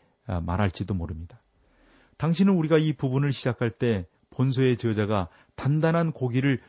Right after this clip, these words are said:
요리하기 시작했다고 말했습니다. 그런데 우리는 아직도 우유를 마시는 것 같습니다. 왜냐하면 우리가 지금까지 공부한 내용은 아주 간단한 것처럼 보이기 때문입니다."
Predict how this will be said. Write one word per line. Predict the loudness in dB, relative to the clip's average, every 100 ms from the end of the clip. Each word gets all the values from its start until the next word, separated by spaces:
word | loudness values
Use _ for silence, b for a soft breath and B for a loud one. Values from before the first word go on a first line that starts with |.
| _
요리하기 | -2 0 0 0 0 -4
시작했다고 | -4 -6 -6 -6 -6 -2 -2 -4 B _
말했습니다. | -4 0 -2 -2 -2 -2 -4 -10 -16 _
그런데 | 0 4
우리는 | 4 4 0
아직도 | 0 -2 -2 0 0 B -6
우유를 | 0 2 2 2
마시는 | 0 -2 -4
것 | -6 -6
같습니다. | -8 -8 -10 -10 -14 -20 b b b b _
왜냐하면 | 0 2 2 2 0 0
우리가 | -2 0 -2
지금까지 | -2 -4 -2 -2 -2
공부한 | -4 -2 0 0 2
내용은 | 2 2 0 B B -4
아주 | -2 -2
간단한 | -4 -6 -4 0 0
것처럼 | -2 -2 -2 -2
보이기 | 0 0 -2
때문입니다." | -2 -2 0 -2 -4 -8